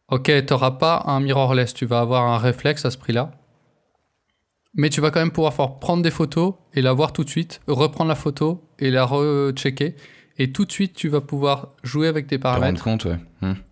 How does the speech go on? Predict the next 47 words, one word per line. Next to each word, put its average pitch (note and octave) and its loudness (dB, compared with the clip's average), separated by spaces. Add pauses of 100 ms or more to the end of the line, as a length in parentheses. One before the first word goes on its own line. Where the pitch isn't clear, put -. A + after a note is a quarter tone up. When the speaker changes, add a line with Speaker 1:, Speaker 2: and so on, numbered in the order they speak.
(100)
Speaker 1:
et C3 0
voir D#3+ 0
ce - -6
qui - -4
se - -6
passe. G#2 -4 (340)
C'est - -2
seulement F#3 2
après, F3+ 0 (380)
donc, C3 -2 (300)
ok, E3 -2 (220)
on, C3+ -2
on C3+ 0
est B2 2
d'accord, D3 2
il C3 0
y A#2+ 2
a A2+ 2
des B2 4
gens D3+ 2
qui - -4
ont A#2 -2
commencé D#3 0
avec C#3 0
l'argentique C3+ -2
parce C3 -4
qu'il B2 -2
n'existait B2 -2
que D3 -2
ça. - -2 (460)
Donc B2 -2
il - -2
y - 2
a A#2 0
des A2 0
gens C3+ 0
qui B2+ -6
ont A2 -4
foiré C#3 2
des B2+ 2
photos C#3 0
et C3 2
des A#2 0
pellicules B2 -2
et B2+ 2
des A#2 0
pellicules B2 -2